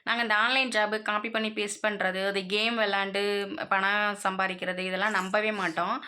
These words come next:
மாமா, நான் லைட்டா எதையாவது பார்த்து சொன்னா கூட வீடியோஸ்லாம், எங்க மாமா சுத்தமா நம்ப மாட்டாங்க. அப்படிப்பட்ட ஆளையே வந்து அவங்க கம்பெனில ஒருத்தவங்க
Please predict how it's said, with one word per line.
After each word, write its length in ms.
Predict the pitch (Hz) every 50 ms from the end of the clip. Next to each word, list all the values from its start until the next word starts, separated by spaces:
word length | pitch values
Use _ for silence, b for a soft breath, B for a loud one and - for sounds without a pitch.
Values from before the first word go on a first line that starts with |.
| B B B B B B B B B -
மாமா, 540 | - 208 202 190 202 226 247 254 262 247 226
நான் 480 | 196 180 185 202 214 226 233 233 226
லைட்டா 280 | 220 220 220 220 254 262
எதையாவது 300 | 240 226 220 226 226 233
பார்த்து 420 | - 214 202 214 226 - - - -
சொன்னா 380 | 240 214 208 214 214 214 208
கூட 220 | - 202 202 214 208
வீடியோஸ்லாம், 640 | 208 202 202 208 202 185 190 180 175 170 170 202
எங்க 160 | 240 240 214 196
மாமா 180 | 202 214 233
சுத்தமா 420 | 226 - 185 - - 214 220 226 233
நம்ப 240 | 214 196 190 202
மாட்டாங்க. 440 | 208 202 196 180 180 175 170 170 170 175 196 240 277 285 B B B B B B B B B
அப்படிப்பட்ட 720 | - 190 196 - - 220 247 233 226 - 220 208 214 202 190
ஆளையே 460 | 190 190 202 214 226 226 220 226 240
வந்து 480 | 240 214 202 196 190 185 185 190 214 247
அவங்க 360 | 269 220 226 202 202 202 190
கம்பெனில 600 | - 190 190 196 196 226 233 233 226 214 208 196
ஒருத்தவங்க 400 | 190 180 - 190 185 185 190